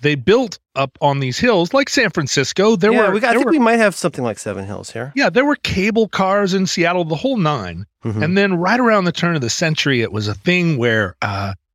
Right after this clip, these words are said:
Speaker 1: the city boosters, Seattle has always had a, a kind of, um, <sighs> inferiority complex because it's, it positioned itself. It, I don't know if you know this, but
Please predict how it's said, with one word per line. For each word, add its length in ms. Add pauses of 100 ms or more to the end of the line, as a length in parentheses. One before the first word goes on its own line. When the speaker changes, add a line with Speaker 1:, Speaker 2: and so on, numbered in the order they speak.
(160)
Speaker 1:
the 80
city 340
boosters, 520
Seattle 340
has 200
always 380
had 240
a, 140 (100)
a 120
kind 280
of, 320
um, 240 (160)
<sighs> 300
inferiority 640
complex 600 (380)
because 300
it's, 300
it 140 (140)
positioned 600
itself. 560 (720)
It, 120 (460)
I 60
don't 140
know 100
if 100
you 80
know 160
this, 180
but 160